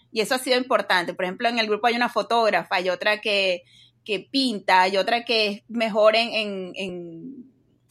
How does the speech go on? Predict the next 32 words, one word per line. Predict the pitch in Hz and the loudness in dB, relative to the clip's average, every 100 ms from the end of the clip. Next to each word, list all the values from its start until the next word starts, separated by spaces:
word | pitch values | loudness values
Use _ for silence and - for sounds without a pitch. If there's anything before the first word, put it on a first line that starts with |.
| - | -10
en | 190 | -6
cuestiones | - 196 226 208 262 | -4 -2 -2 -2 0
legales. | 233 208 233 208 185 | 2 4 4 4 0
Entonces, | 196 185 190 262 262 - - | -2 -6 -4 -6 -6 -16 -20
siempre, | - 277 262 269 311 - - _ _ | -2 2 2 4 2 2 -4 _ _
siempre | - - 285 285 349 - 262 | -12 0 2 2 -2 -4 -4
necesitas | 269 262 254 269 311 | -2 -2 -4 -2 -2
esa | 320 320 - - | -2 0 -2 0
pieza | 269 277 302 370 - _ - | 2 2 0 -6 -6 _ -6
que | 240 | -2
complementa | 240 220 233 220 214 214 262 | -2 -2 0 0 0 2 2
ese, | 262 233 - 254 254 240 208 - 190 - | 4 -2 0 2 2 0 -2 -4 -8 -8
ese | 190 262 247 | -6 0 0
ajedrez | - 214 202 214 | 0 0 0 0
o | 233 | 0
ese | - 233 | 0 0
Lego. | 214 202 165 151 _ _ _ _ _ _ - - - | 2 2 0 -6 _ _ _ _ _ _ -20 -20 -8
Entonces, | 226 220 226 214 214 285 277 | -8 -2 2 2 2 2 2
bueno, | 311 262 208 240 | 4 4 2 -2
así | - - | -2 2
ha | 320 | 2
sido | 339 311 | 4 4
el | 330 | 6
grupo. | 285 240 262 262 | 4 2 4 2
Eh, | 233 226 | 2 2
hemos | 226 277 302 | 2 0 2
ido | 277 | 2
aprendiendo | 277 262 233 220 233 | 2 0 0 0 0
unas | 247 254 262 247 | 0 2 2 2
de | 247 202 | 0 0
las | 190 277 | 0 2
otras. | 262 262 254 254 | 2 2 2 0